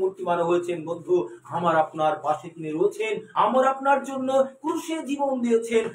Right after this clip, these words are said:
আমার আপনার জন্য মৃত্যুকে জয় করেছেন,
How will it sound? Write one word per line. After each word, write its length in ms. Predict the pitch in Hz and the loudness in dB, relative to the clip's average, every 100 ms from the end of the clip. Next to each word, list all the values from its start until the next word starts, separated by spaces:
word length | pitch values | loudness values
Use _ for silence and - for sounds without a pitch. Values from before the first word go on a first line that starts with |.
| - | -6
আমার 320 | 196 240 240 | -2 0 2
আপনার 400 | 220 - 208 202 | 2 2 -2 0
জন্য 220 | 208 202 | -2 0
মৃত্যুকে 640 | 196 139 285 - 294 285 269 | -2 0 -2 -2 -10 -4 -2
জয় 260 | 196 202 | 2 2
করেছেন, 600 | 202 190 190 196 196 180 | 2 0 2 2 2 0